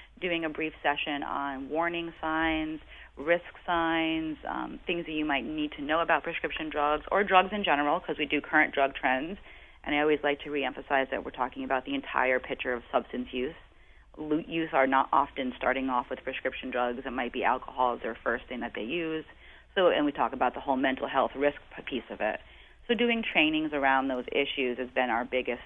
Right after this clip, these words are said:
thing. And then, of course, following up with the, the surveys, having conversations, and then working with the school systems to look at their curriculums, identify an evidence-based curriculum, look at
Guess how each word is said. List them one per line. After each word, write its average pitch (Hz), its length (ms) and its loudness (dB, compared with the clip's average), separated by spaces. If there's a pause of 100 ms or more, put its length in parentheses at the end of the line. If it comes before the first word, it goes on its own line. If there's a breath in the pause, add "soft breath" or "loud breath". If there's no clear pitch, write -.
thing. 117 220 -4
And 127 100 -2
then, 127 80 -2
of 123 120 -6
course, 131 200 -4 (180)
following 120 340 0
up 117 140 -4
with 120 120 -6
the, 117 80 -6 (240)
the 131 80 -10 (100)
surveys, 120 420 -2
having 131 380 -2
conversations, 120 960 -6 (460 loud breath)
and 143 80 -4
then 135 160 -2
working 135 340 0
with 131 140 -2
the 127 180 -4
school 131 280 -4
systems 123 420 -8
to 131 80 -6
look 123 180 -6
at 113 160 0
their 120 220 -2
curriculums, 165 800 2 (440 loud breath)
identify 135 520 -2
an 131 140 -4
evidence-based 127 800 -2
curriculum, 139 720 -4
look 127 140 -4
at 117 120 -6